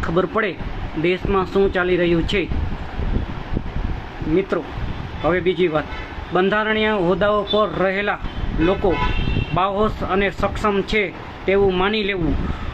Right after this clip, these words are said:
ભૂલ ભરેલું છે. અધિકારી કે પદાધિકારી બનાવવામાં લાયકાત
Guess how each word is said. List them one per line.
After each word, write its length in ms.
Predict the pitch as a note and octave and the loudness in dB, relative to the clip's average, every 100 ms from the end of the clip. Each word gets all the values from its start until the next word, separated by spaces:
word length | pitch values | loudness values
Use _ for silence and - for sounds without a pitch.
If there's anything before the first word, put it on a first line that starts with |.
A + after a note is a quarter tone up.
| - - - - - - - - | -2 -2 -6 -8 -6 -4 -4 -4
ભૂલ 260 | D#3 F#3+ G#3+ | 2 2 2
ભરેલું 500 | D#3 F#3+ F#3+ F#3 F3 | 0 0 2 2 2
છે. 200 | A3 F3+ - - - - - - | 0 -2 -4 -8 -8 -6 -6 -4
અધિકારી 600 | E3 G3+ G3 G#3 G#3 G3 - | -2 -4 0 0 0 -2 -2
કે 60 | F#3+ | 0
પદાધિકારી 680 | F#3+ G3 F#3+ G3 G3+ G3 | 0 0 0 0 2 0
બનાવવામાં 580 | F3+ F3+ G3+ G3+ G3+ G3+ | 2 2 2 2 2 2
લાયકાત 520 | F3 F3+ G3 - G#3+ | 4 2 0 -2 -2